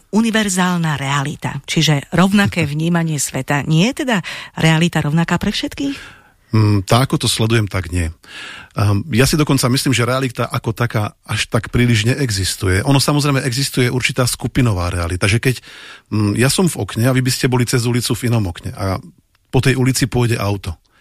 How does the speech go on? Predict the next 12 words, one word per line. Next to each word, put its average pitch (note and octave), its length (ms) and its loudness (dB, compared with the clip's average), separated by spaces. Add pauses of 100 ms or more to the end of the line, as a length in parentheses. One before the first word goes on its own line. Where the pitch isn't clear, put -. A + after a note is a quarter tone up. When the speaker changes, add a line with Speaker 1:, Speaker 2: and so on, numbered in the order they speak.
(400)
Speaker 2:
Tak - 220 -4
každý C#3 560 2 (300)
v B2+ 140 -10
rámci B2+ 280 2
tej A#2 160 2
spoločnej C3 360 2
reality A#2 300 0
spoznáme, B2 420 2
aha, A#2 220 0
tu B2 140 0
ide A2 120 0
auto, A2+ 520 0